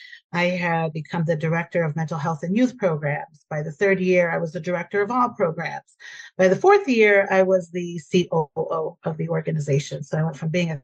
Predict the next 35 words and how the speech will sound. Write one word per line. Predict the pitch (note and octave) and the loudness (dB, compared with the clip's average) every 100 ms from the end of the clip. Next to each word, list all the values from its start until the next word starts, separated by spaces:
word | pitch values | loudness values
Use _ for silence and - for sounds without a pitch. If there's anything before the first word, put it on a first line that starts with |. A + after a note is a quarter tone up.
| _ - | _ 2
therapist | B3 B3 A#3 G#3 - _ - _ _ _ | 2 2 0 -2 -6 _ -20 _ _ _
to | - | -2
being | E3+ E3 | 0 0
the | D#3 | -2
chief | - D#3 | -6 -4
operating | E3+ E3+ E3 D#3+ D#3 | -2 0 0 0 0
officer, | D3+ - - - - - | -2 -6 -14 -12 -10 -10
and | |
kind | D#3 G3+ G#3 | -2 2 4
of | |
myself, | F3 D#3 F3+ E3+ D3 | 4 2 2 0 -2
this | D#3 | -8
whirlwind | D#3+ E3+ E3 E3 D#3 | 0 0 2 0 0
of | D3+ | 0
like, | D#3 D3 | -2 0
what's | E3+ E3+ | -2 -2
happening? | - D3 D3 C3 C3+ D#3+ | 0 0 0 -4 -2 -2
And | D#3+ | -2
I | D#3+ | -2
was | D#3 D3+ | -4 2
so | F#3+ | 4
used | F#3+ F3+ F3 - - | 4 2 -4 -8 -6
to | E3+ D#3+ D#3 _ _ _ _ G#3+ | -2 -2 -4 _ _ _ _ -2
asking | A3 - A3 | -2 -2 0
people | A#3+ A3+ | 0 2
how | A3 A3 | 4 6
they | G#3 | 6
feel | G#3 A#3+ A#3 F#3 C3+ C3+ | 4 4 6 6 4 0
and | C3+ C3 G#3+ | -2 -2 0
really | G3 | 0
wanting | F3+ F#3 F#3+ | 2 2 2
to | F#3+ | 0
connect | G3 G3 G3+ A3 | -2 2 2 2
with | A3 G3 | -2 -2
people. | F#3+ D#3+ D#3+ | -6 -6 -4